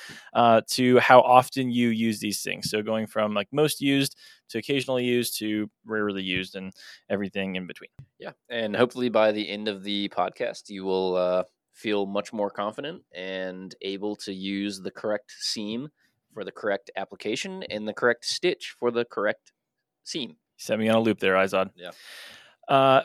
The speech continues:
Speaker 1: for those of you listening and already wondering, "Hey, man, this is kind of a lot of information. I might need to refer to this later on." We're gonna put a blog together. So we'll link this into the show notes or into the description or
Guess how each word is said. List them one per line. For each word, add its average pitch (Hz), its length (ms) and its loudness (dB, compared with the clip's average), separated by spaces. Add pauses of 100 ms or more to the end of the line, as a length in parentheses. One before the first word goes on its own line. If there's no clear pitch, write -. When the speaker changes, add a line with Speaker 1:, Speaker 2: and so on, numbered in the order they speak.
(100)
Speaker 1:
for 170 100 6
those 233 180 6
of 247 60 -2
you 202 80 0
listening 131 540 4
and 139 100 0
already 156 260 8
wondering, 127 540 2 (100)
"Hey, 143 140 -4
man, 135 160 2
this 127 160 -2
is 127 80 -6
kind 131 140 8
of 123 80 4
a - 20 8
lot 123 100 12
of 110 60 6
information. 131 640 4
I 117 80 0
might 120 200 4
need 120 120 -2
to 113 80 2
refer 110 260 2
to 113 60 0
this 107 140 2
later 104 260 4
on." 143 240 6 (320)
We're 123 120 2
gonna 151 120 6
put 151 160 0
a 139 60 4
blog 127 300 6
together. 98 400 -2
So 113 400 4 (140)
we'll 117 140 0
link 127 160 0
this 127 220 0
into 117 440 0
the 104 120 -2
show 151 220 4
notes 151 280 2
or 113 60 0
into 107 160 0
the 104 80 -2
description 131 560 -2
or 104 180 2